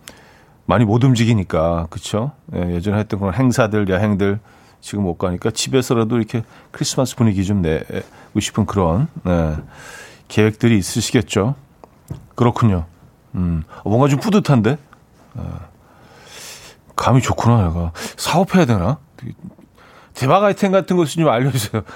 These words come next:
같이 동업하실래요? <laughs> 제가 감이 좋거든요. 예. <laughs> 어, 웃줄. 어,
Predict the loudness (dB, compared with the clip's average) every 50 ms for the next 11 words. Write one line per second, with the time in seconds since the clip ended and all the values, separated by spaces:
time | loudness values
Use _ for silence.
0 | -14 -10 -8 -6 -6 -4 -2 0 0 0 0 2 0 0 0 2 0 2 0 0
1 | -2 -4 _ _ _ -20 -20 _ _ -20 -20 _ _ -10 -10 -10 _ _ -20 -20
2 | -20 -20 -20 -20 -20 -8 -2 0 0 0 2 2 2 2 4 2 2 0 0 0
3 | 0 0 2 2 0 0 -2 -4 -6 -12 -12 -10 -8 -6 -6 -4 -4 -4 -6 -8
4 | -10 -14 -20 -20 -20 -20 -16 -16 -12 -6 -4 -4 -4 -4 -6 -8 -8 -8 -8 -10
5 | -18 -18 -18 _ _ -20 -20 -20 -16 -12 -10 -8 -8 -8 -4 -4 -4 -4 -6 -14
6 | -14 -12 -12 -12 -12 -14 -14 -16 -16 -16 -18 -20 -20 -20 _ -4 0 2 2 4
7 | 4 2 2 2 0 0 -2 -4 -6 -10 -18 -20 -20 -20 -20 _ _ _ -20 -20
8 | -12 -4 2 2 2 2 2 2 2 2 2 0 -6 -10 _ _ _ _ -20 -20
9 | -20 -20 -20 -20 -20 -20 _ _ _ _ _ _ _ _ _ _ _ -4 0 2
10 | 2 4 4 4 4 4 4 4 2 2 2 2 0